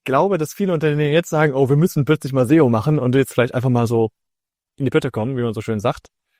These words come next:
Ähm, aber ich glaub, man sollte jetzt nicht irgendwie so in Panikmodus verfallen, wir machen jetzt nur noch Geo, ähm, weil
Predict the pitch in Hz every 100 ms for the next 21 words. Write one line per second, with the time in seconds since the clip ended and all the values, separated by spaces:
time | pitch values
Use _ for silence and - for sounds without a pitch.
0 | _ _ 120 117 117 120 117 117 117 127
1 | 123 120 127 127 143 143 143 131 127 127
2 | 131 120 127 123 120 113 139 139 139 123
3 | 123 - 127 123 120 120 120 123 135 139
4 | 127 - 127 120 113 147 - - _ _
5 | - 113 113 110 - 120 127 123